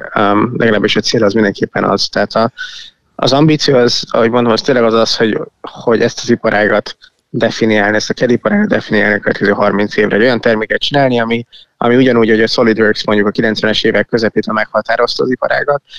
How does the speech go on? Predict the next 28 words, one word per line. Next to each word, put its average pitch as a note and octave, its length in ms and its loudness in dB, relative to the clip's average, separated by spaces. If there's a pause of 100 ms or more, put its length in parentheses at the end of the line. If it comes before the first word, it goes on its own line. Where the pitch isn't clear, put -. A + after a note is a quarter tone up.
(140)
mi A#2+ 120 0
azt A2 180 -4
a A2+ 40 -8
terméket A2+ 420 0
szeretnénk A2+ 360 -2
megcsinálni, A2 500 -2
ami G#2+ 240 0
a G#2 200 0 (120)
kétezer-húszas G#2+ 720 -2
évektől G#2 840 0
meghatározza - 600 -2
az - 100 -2
iparágat. - 540 -2 (680)
Öm, A#2 280 2
és - 220 0
hát C#3 160 0
ebből, C3+ 460 2
hogyha - 420 0 (120)
ebbe, B2+ 300 -2 (220)
ezt - 220 -6
elérjük, C3 320 2
ezt A#2+ 140 -2
a A#2+ 40 0
célt, C3+ 260 0
akkor C3 280 -2
ez B2+ 160 0
elengedhetetlenül G#2+ 840 -2
egy, G#2 220 0